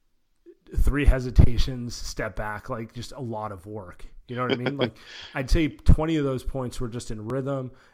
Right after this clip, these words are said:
Speaker 1: and then all of a sudden, once he was feeling it, he could, you know, he could start doing the fancier stuff as counters, right?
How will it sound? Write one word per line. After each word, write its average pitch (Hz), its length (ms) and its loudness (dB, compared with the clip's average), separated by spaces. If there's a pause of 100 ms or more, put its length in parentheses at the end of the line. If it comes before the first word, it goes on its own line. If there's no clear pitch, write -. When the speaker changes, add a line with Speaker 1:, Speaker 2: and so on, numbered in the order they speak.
(120)
Speaker 1:
and 131 120 -6
then 139 160 0
all 123 140 -2
of 117 60 -6
a 120 60 -6
sudden, 117 300 -6
once 117 200 -10
he 123 80 -8
was 107 140 -10
feeling 120 440 -6
it, 117 140 -12
he 117 140 -2
could, 113 200 -10
you 120 140 -8
know, 117 60 -12
he 113 120 -18
could 110 120 -8
start 113 260 -6
doing 104 200 -10
the 104 60 -16
fancier 123 480 -10
stuff - 240 -12
as - 100 -16
counters, 87 520 -10
right? - 180 -18